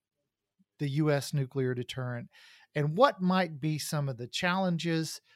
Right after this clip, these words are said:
that we face as we prepare for a, a definitely uncertain future. And so with that, let me ask my first question. And, uh, of course, it's one that is,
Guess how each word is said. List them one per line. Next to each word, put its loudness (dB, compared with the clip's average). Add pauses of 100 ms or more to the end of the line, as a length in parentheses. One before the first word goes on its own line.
(160)
that -2
we -6
face -2 (360)
as -4
we -2
prepare 2 (240)
for -2
a, -2 (420)
a 2
definitely 0
uncertain -6
future. -10 (600)
And 6
so 4
with 0
that, 0 (360)
let 2
me 2
ask 2
my 6
first 2
question. 4
And, 4
uh, 4 (100)
of -4
course, 4 (100)
it's -2
one 4
that 4
is, 2